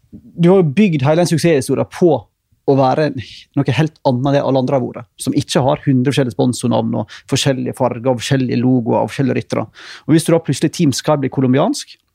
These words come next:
mister du i alle fall fanbasen du har i Storbritannia, og det er jo nesten eneste fansen Team Sky har. Unnskyld at jeg sier det. Det er jo veldig mange som er veldig anti-Sky, fordi de er for gode og enkelte og greit. Så hvis du da blir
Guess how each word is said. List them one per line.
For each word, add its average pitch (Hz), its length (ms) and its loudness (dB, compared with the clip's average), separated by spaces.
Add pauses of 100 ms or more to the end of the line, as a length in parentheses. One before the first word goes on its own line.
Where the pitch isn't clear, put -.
(580)
mister 156 240 2
du 165 60 4
i 147 80 4
alle 175 180 0
fall 127 160 -2 (400)
fanbasen 143 540 0
du - 80 0
har 135 260 0 (160)
i 151 140 0 (420)
Storbritannia, 135 480 0
og - 480 -14
det 139 80 4
er 131 60 2
jo 120 100 -2
nesten 123 220 -4
eneste 120 180 -6
fansen 127 320 -4
Team 120 160 -2
Sky 120 320 -4
har. 131 320 -4
Unnskyld 135 400 -4
at - 80 -10
jeg 123 80 -8
sier 143 160 -2
det. 165 60 -4 (100)
Det 156 100 -2
er 143 60 4
jo 135 60 2
veldig 139 180 2
mange 131 180 0
som 123 160 0
er 120 80 0
veldig 131 220 0
anti-Sky, 139 640 -2 (160)
fordi 139 180 -2
de 127 140 0
er 127 100 -2
for 123 140 -6
gode 131 160 0
og 113 60 -4
enkelte 117 240 -6
og 127 80 -2
greit. - 100 -12 (560)
Så - 140 2
hvis 196 120 2
du 180 120 2
da 180 80 4 (180)
blir 170 240 4